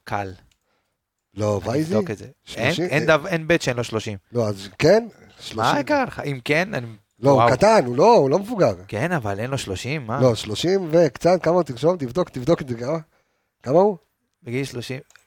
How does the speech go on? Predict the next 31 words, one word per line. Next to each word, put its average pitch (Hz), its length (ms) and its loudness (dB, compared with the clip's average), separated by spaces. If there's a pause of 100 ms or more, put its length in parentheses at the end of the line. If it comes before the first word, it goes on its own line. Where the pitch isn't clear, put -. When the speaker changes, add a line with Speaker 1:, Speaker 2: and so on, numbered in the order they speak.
(140)
Speaker 1:
בגיל 120 480 -8
של-, - 180 -16 (240)
אתה, 156 200 0
אנחנו 165 220 2
עשינו 160 200 -2
עליו 147 160 2
כתבה 131 340 2
אפילו. 113 300 -6 (340)
Speaker 2:
נו. 156 220 -2
Speaker 1:
זה 127 100 0
לא 139 140 6
הגיל, 135 200 -4
זה 123 120 0
התרגיל. 123 360 -4
בגיל 139 180 -2
שלושים 143 300 -4
ואחת 135 220 -2
בלבד, 127 380 0
זה 131 140 0
היה 147 420 0
במאי 131 340 0
עשרים 147 300 -6
ושתיים. 131 300 2
Speaker 2:
אה, 131 60 0
זה 139 60 -2
שלושים 147 240 0
ושתיים. 160 220 4
Speaker 1:
אז 117 60 4
היום 131 100 0
Speaker 2:
שלושים 180 320 2
ואחת. 196 320 4